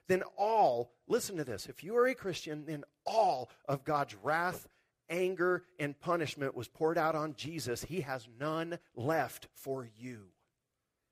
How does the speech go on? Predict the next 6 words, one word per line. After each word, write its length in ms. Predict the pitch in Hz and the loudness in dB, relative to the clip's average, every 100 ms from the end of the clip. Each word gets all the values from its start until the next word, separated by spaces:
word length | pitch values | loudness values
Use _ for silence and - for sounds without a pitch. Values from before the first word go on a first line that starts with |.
| _ _ _ _ _ _ _ _ _ _ _ _ 139 147 | _ _ _ _ _ _ _ _ _ _ _ _ _ -6
None. 460 | 190 202 202 165 110 85 _ _ _ _ _ _ _ _ _ _ _ _ _ - | -2 -2 -2 -6 -10 -20 _ _ _ _ _ _ _ _ _ _ _ _ _ 0
All 300 | 185 233 226 | 6 8 6
he 260 | 160 226 208 | 4 0 -4
has 400 | 147 208 190 160 | -2 -4 -2 -4
is 140 | 151 | -6
grace 640 | 123 147 190 190 - - | -4 0 2 2 0 -8